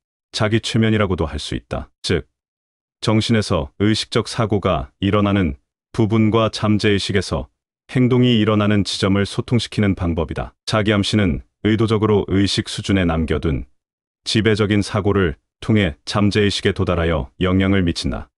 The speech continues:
인간은 오감을 통해 잠재의식에 닿는 대상을 통제할 수 있다. 하지만 대부분은 이 능력을 사용하지 못한다. 많은 사람들이 가난하게 살아가는 이유는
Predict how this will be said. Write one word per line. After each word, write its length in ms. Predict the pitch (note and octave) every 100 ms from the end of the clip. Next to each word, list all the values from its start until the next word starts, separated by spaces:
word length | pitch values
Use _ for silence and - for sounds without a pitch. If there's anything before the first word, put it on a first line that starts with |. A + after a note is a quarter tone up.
| -
인간은 640 | F#2 F2 F2 E2+ C2 - _ _ _
오감을 480 | G2 G#2+ A2 A2 A2
통해 360 | - F2 C2 - _ -
잠재의식에 800 | - G2+ G2 G2 - - E2 C#2+ _
닿는 280 | - G#2 G#2
대상을 400 | F#2+ F2+ F#2+ F#2+
통제할 420 | F2 - G2 F2+ E2
수 160 | -
있다. 340 | C2+ - - - _
하지만 560 | - A2+ A2+ G#2+ D2 C2 _ _
대부분은 600 | G2 F2+ F2+ F#2 F2+ C2 - _ -
이 180 | A2
능력을 480 | G2+ F#2+ G2 G2+ G2+
사용하지 440 | F#2+ G2+ F2+ E2+ D#2
못한다. 440 | C#2+ - A#1 - _ _
많은 300 | F#2 G#2+ A#2
사람들이 540 | A2+ A#2 A2+ G#2+ A2+
가난하게 480 | - G#2 G#2+ G#2+ G#2+
살아가는 460 | G#2+ A2+ G#2 G#2 G2
이유는 400 | E2+ E2 D2